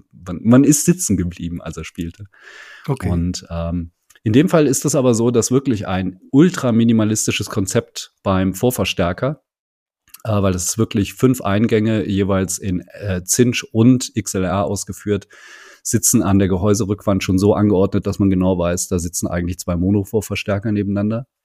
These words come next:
Speaker 1: Und dann gibt es ein externes Gehäuse mit dem gesamten Netzteil und der Netzmimik,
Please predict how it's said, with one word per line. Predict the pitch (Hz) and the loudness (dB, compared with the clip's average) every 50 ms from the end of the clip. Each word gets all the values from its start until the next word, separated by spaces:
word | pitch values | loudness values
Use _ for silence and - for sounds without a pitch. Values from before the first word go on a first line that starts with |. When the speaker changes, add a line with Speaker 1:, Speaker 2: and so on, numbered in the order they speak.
| _ _ 110 _ _ - | _ _ _ _ _ -2
Speaker 1:
Und | 101 98 95 98 92 95 107 | 2 2 4 2 2 2 2
dann | 101 101 | 2 4
gibt | 104 110 - - | 4 2 0 0
es | 120 95 - | -2 -2 -2
ein | - - 92 90 92 95 95 92 95 92 92 92 - - _ _ _ _ _ - - _ _ _ _ _ _ | -4 -4 -4 -2 0 0 0 2 0 0 -2 -4 -12 -20 _ _ _ _ _ -20 -20 _ _ _ _ _ _
externes | - 123 - - - - 131 123 123 110 - | -4 -2 -2 -2 0 2 4 6 6 4 4
Gehäuse | 127 98 101 110 117 120 135 | 2 2 4 4 4 4 4
mit | 113 101 104 | 2 2 2
dem | 98 101 | 2 2
gesamten | 101 95 107 107 104 101 98 | 2 2 0 0 2 2 2
Netzteil | 98 110 113 - - - 120 113 110 | 2 2 2 0 -2 -2 -2 -2 0
und | 107 101 95 | 0 0 0
der | 95 92 | 0 0
Netzmimik, | 95 101 95 - - 120 113 113 117 117 117 - | 0 -2 -2 0 2 2 4 4 4 2 0 -2